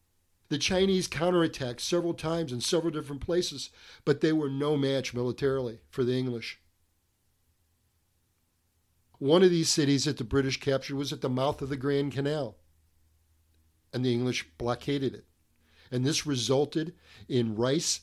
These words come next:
and food shipments being, uh, preventing them from being moved around the country. And also, it prevented the tax revenues coming in to Peking.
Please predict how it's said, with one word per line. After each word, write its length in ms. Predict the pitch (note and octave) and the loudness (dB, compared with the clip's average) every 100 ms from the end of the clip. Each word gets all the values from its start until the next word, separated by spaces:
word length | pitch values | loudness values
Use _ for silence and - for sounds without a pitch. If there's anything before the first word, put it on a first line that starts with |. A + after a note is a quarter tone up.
| _ - | _ -8
and 140 | A#2 | -8
food 280 | - D3+ E3+ | -4 -2 -2
shipments 440 | D#3 C#3 C#3 B2 | -6 -8 -12 -14
being, 280 | - C3+ C#3+ | -8 -8 -6
uh, 120 | A#2+ | -10
preventing 680 | A#2 - B2 A#2 D#3+ E3+ B2+ | -8 -6 -2 0 0 0 0
them 280 | B2+ C#3+ C#3 - _ | 0 0 -2 -10 _
from 220 | - B2+ | -2 0
being 360 | C3 C3 C3 C#3 - | 4 4 2 -4 -4
moved 280 | C3+ D#3 C3+ | 0 0 0
around 320 | C3+ C3+ C3+ | 2 2 2
the 80 | B2 | -2
country. 500 | - D3+ D3+ B2+ B2 | 0 -2 0 -2 -2
And 100 | B2+ | -4
also, 540 | C3+ C3+ D3 C#3 B2+ - - | 0 0 2 0 0 -4 -6
it 140 | C3 - | -4 0
prevented 560 | C3 C3 C3+ C#3 A#2 - - | 0 2 0 -2 -4 -8 -4
the 100 | B2 | -4
tax 420 | - C#3+ D3 - | 0 0 0 0
revenues 680 | C#3 B2 B2 A2+ A2+ - - _ _ _ | 0 0 0 -4 -6 -8 -10 _ _ _
coming 320 | - C#3+ C3 B2+ | -4 0 2 2
in 300 | B2+ B2+ B2+ - - | 2 0 -4 -16 -6
to 140 | C3 | -4
Peking. 640 | C3 B2 - D3+ C#3+ G#2 | -2 -4 -2 -2 -2 -4